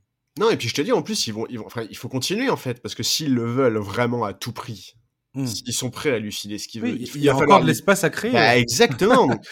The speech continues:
Speaker 2: Ils
Speaker 1: tu
Speaker 2: ont
Speaker 1: vas
Speaker 2: pas
Speaker 1: de-
Speaker 2: terminé de bouger les trucs, quoi.
Speaker 1: Voilà, tu vas devoir trouver une solution pour te débarrasser, je sais pas moi, d'un contrat comme celui de Nerlens Noel, par exemple.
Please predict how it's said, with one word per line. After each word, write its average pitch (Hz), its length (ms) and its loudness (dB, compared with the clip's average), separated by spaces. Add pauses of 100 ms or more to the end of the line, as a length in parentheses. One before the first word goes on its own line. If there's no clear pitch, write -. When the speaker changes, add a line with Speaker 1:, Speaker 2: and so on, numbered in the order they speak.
(220)
Speaker 2:
Ils 165 80 -2
Speaker 1:
tu 143 40 0
Speaker 2:
ont 151 40 4
Speaker 1:
vas 135 80 6
Speaker 2:
pas 175 100 6
Speaker 1:
de- - 60 -2
Speaker 2:
terminé 160 340 -2
de 165 60 -8
bouger 151 320 -6
les 175 80 -2
trucs, 190 200 -10
quoi. 175 100 0
Speaker 1:
Voilà, 196 140 2
tu - 120 -8
vas 113 100 2
devoir 120 220 -2
trouver 127 220 0
une 120 80 2
solution 127 440 -2
pour 110 160 -12
te - 80 -8
débarrasser, 104 680 -2
je 104 60 -6
sais - 80 -8
pas 139 100 2
moi, 110 120 0
d'un 101 140 -8
contrat 110 340 -8
comme 107 160 -8
celui 110 220 -6
de 107 40 -2
Nerlens 107 480 -4
Noel, 220 260 -2
par 123 160 -10
exemple. 123 460 -8